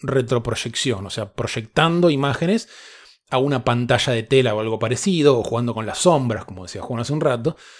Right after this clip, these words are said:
desde atrás de la pantalla, ¿no? Así que era lógico que largos años después, ya con los videojuegos de arcade ganando popularidad, Sega intentara algo similar, pero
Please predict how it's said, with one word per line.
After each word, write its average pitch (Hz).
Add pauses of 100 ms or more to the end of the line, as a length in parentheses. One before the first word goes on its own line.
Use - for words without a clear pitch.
(240)
desde 120
atrás 123
de 120
la 117
pantalla, 104
¿no? 151 (180)
Así 107
que 127
era 123
lógico 131
que 98
largos 123
años 120
después, 135 (580)
ya 120
con 127
los 104
videojuegos 110
de 113
arcade 120
ganando 117
popularidad, 139
Sega 143
intentara 127
algo 127
similar, 165
pero 127